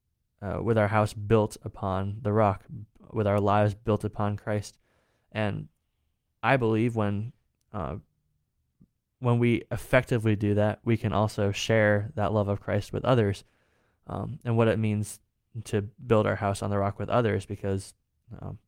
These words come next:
they'll see that we're still, we're still afloat. We're still, we're, we're, we're in a place where we can still function. Um, it was really bad 'cause during the covid pandemic, there were so many people that just couldn't even function.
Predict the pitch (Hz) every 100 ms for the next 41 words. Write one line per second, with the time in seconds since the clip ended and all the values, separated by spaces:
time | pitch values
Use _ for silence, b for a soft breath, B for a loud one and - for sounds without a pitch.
0 | _ _ _ _ _ 113 107 104 117 104
1 | - 107 110 - 101 98 - 113 107 -
2 | 98 98 104 117 104 - 107 - 110 101
3 | 101 - _ _ _ _ _ _ _ _
4 | _ _ _ _ _ _ _ - 123 117
5 | 110 117 - 117 117 113 104 113 113 110
6 | 113 107 113 107 110 110 104 - 107 104
7 | - 107 117 117 - 98 104 _ - -
8 | - _ 123 123 113 120 110 107 127 123
9 | 107 98 117 117 104 - 120 113 101 -
10 | _ 107 - 107 104 117 98 - 110 104
11 | 127 110 117 107 98 107 - 110 104 92
12 | - 110 - 98